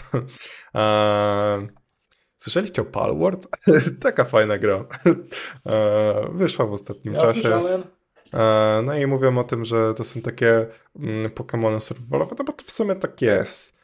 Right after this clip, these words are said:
Speaker 1: No i w sumie te pale, czyli właśnie stworzenia, które są, no,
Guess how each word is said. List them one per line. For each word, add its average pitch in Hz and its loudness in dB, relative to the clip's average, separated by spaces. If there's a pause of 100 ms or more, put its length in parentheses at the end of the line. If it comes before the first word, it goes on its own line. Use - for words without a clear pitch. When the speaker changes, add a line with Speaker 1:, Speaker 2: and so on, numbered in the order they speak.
(200)
Speaker 1:
No - -2
i 104 -2
w 190 -4
sumie - -2 (1080)
te 151 2 (680)
pale, 120 6
czyli 113 -2 (380)
właśnie 113 -4
stworzenia, 110 -2
które 107 -4
są, 117 -6 (120)
no, - -10